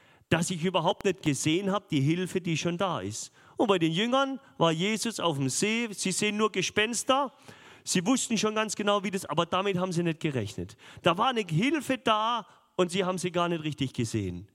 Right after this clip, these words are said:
Sie haben irgendwie Gespenster gesehen, da die übers La-, Wasser laufen, aber sie haben nicht erkannt, dass Jesus da ist, der helfen kann. Und ich, ich erinnere mich an Situationen, wo ich,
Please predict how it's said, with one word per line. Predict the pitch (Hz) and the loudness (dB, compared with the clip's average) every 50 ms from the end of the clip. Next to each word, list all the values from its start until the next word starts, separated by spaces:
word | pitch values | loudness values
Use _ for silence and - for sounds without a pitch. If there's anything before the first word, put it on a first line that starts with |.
| _ _ _ - | _ _ _ -4
Sie | - 226 208 | 0 0 0
haben | 208 226 226 220 247 - _ _ - | 0 0 -2 -4 -8 -10 _ _ 0
irgendwie | 202 214 214 196 185 180 160 170 175 156 | 0 0 0 0 -2 -4 -2 -2 -2 -2
Gespenster | 156 147 - - 151 151 156 147 - 147 143 | -4 -6 -4 -4 -4 -4 -4 -4 -4 -6 -4
gesehen, | 135 135 127 - 139 131 131 127 123 | -4 -6 -4 -2 0 0 0 0 0
da | 127 120 120 | -2 -2 -2
die | 123 120 | -2 -2
übers | - 117 113 113 110 - 117 | -2 -2 -2 -2 -2 -2 -2
La-, | 117 117 | -2 -2
Wasser | 120 117 117 - 117 110 | -2 -4 -2 -2 -4 -2
laufen, | 110 107 107 107 107 - - 113 110 - - - - | -2 0 0 -2 -2 -4 -10 -14 -14 -14 -18 -14 -6
aber | - 143 139 | -2 -2 0
sie | - 151 | 0 0
haben | 143 156 | 0 0
nicht | 190 220 | 0 -2
erkannt, | 214 190 165 - - 175 185 208 214 202 - | -2 -4 -6 -4 -2 -2 -2 -2 -4 -4 -4
dass | 143 135 - | -4 -2 0
Jesus | - 131 147 160 151 170 151 - | 0 0 0 0 -2 -6 -10 -2
da | - 147 135 143 151 | -2 -2 -2 -2 -4
ist, | 160 147 143 - 131 | -6 -8 -6 -4 -4
der | 127 | -2
helfen | 117 123 120 113 - 120 117 | -2 -4 -6 -6 -10 -14 -12
kann. | 113 117 - - 160 160 _ _ - - - - - - - - - - - - | -12 -12 -12 -12 -12 -14 _ _ -20 -20 -20 -20 -18 -18 -18 -18 -18 -16 0 2
Und | 135 147 165 147 - - - - | 4 4 4 2 -6 -12 -12 -10
ich, | - 170 151 131 - 160 | -10 -8 -8 -10 -12 -12
ich | 160 143 160 | -8 -2 0
erinnere | 160 165 190 208 220 214 | 0 2 2 0 0 0
mich | 202 180 180 160 | -2 -2 -2 -2
an | 160 156 | -2 -2
Situationen, | - 180 170 160 147 131 - - - 185 196 220 247 254 254 254 233 _ - - - - - _ - | 0 0 0 0 0 -2 -2 0 0 2 2 2 -2 -4 -6 -8 -10 _ -18 -20 -20 -20 -20 _ 0
wo | 139 160 160 | 2 4 4
ich, | 165 160 - - - - | 4 2 0 -6 -8 -10